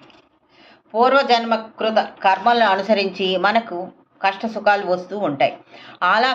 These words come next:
కష్టాలు ఎదురైనప్పుడు మన ఇష్ట దైవమునకు గాని, మనం ఆశ్రయించిన సద్గురువుకు గాని, మనకు వారిపై ఉన్న నమ్మకమును అనుసరించి ఆ కష్టాలు బాపమని, ధర్మబద్ధమైన కోరికలు తీరేటట్టు అనుగ్రహించమని వేడుకుంటూ ఉంటాం.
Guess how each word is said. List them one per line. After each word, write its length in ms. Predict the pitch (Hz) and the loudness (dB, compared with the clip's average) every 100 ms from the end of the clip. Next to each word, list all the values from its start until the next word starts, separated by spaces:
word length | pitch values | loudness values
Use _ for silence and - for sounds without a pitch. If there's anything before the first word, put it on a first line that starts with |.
| 240 | 0
కష్టాలు 380 | 202 - 269 233 | -2 0 0 2
ఎదురైనప్పుడు 600 | 196 214 214 202 170 180 175 | 0 2 2 0 -2 -2 2
మన 120 | 196 214 202 | 2 2 0
ఇష్ట 140 | 196 - 240 | 0 2 4
దైవమునకు 540 | 220 214 208 196 196 185 160 | 2 2 0 0 0 2 4
గాని, 320 | 170 170 175 175 175 | 2 0 -2 0 2
మనం 220 | 202 233 190 185 | 2 2 2 2
ఆశ్రయించిన 560 | 214 220 208 208 196 180 | 0 -4 -4 -2 0 2
సద్గురువుకు 580 | 175 165 208 208 202 190 175 | 2 0 -4 -2 -2 0 2
గాని, 320 | 170 170 170 165 165 - - - 190 | 2 -2 -6 -8 -12 -18 -18 -10 0
మనకు 400 | 185 220 269 277 214 - 180 | 2 2 0 0 -2 0 2
వారిపై 520 | 185 214 226 220 208 202 190 | 4 4 0 2 4 4 0
ఉన్న 120 | 190 185 180 | 2 2 2
నమ్మకమును 600 | 185 208 208 214 190 180 175 | 0 0 2 2 4 2 2
అనుసరించి 520 | 180 190 185 180 339 294 - 175 | 2 0 0 -2 -4 -4 -2 0
ఆ 20 | 180 180 | 0 0
కష్టాలు 480 | 185 - 220 196 180 175 | -2 2 2 2 2 4
బాపమని, 480 | 185 196 190 226 277 196 | 2 2 0 2 2 2
ధర్మబద్ధమైన 880 | 185 220 202 196 190 185 180 180 175 175 | 2 2 2 2 4 4 4 4 2 2
కోరికలు 480 | 190 208 202 196 175 180 | 0 0 2 2 0 -2
తీరేటట్టు 540 | 202 196 180 180 170 165 | -2 2 2 2 2 2
అనుగ్రహించమని 720 | 180 180 180 175 165 180 311 294 - - - - 170 | 2 0 2 2 0 2 0 -2 -8 -20 -20 -14 -2
వేడుకుంటూ 520 | 202 190 180 180 180 233 165 | 0 0 -2 -4 0 2 2
ఉంటాం. 240 | 151 - | 0 -2